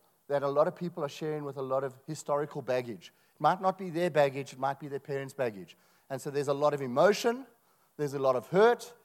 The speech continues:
there's a lot of fear, and there's a lot of anger in the room around this. And so to have that in the back of your mind as people engage. Um, if things become heated and people wanna rip out chairs,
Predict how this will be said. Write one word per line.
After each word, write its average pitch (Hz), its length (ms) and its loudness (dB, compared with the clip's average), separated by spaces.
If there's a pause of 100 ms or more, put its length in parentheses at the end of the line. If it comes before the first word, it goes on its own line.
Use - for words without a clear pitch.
(240)
there's 143 160 0
a 151 60 0
lot 135 160 2
of 123 80 -8
fear, 202 300 2
and 185 140 4
there's 147 160 -6
a 156 40 -6
lot 160 160 2
of 170 100 0
anger 156 400 0
in 139 160 -4
the 131 100 -4
room 147 200 -4
around 131 300 0
this. 107 200 -6 (240)
And 147 100 -8
so 165 80 -6
to 151 80 -2
have 160 220 2
that 160 160 2
in 160 80 -6
the 135 60 -4
back 151 300 0
of 127 100 -8
your 127 80 -6
mind 123 360 0 (260)
as 127 160 -2
people 139 320 -10
engage. 117 540 0 (340)
Um, 139 400 4 (320)
if 202 180 2
things 226 260 0
become 214 340 6
heated 202 420 2
and 196 120 0
people 202 180 -4
wanna 196 180 6
rip 190 220 4
out 185 160 6
chairs, 202 380 4